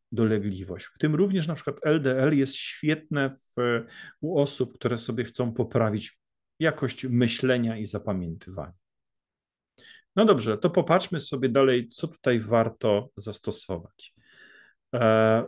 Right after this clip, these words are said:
wspomniałem o tym, że tran, że omega trzy jest niezbędna. Proszę bardzo,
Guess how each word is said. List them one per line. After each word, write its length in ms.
wspomniałem 500
o 140
tym, 280
że 460
tran, 460
że 220
omega 360
trzy 320
jest 200
niezbędna. 600
Proszę 300
bardzo, 460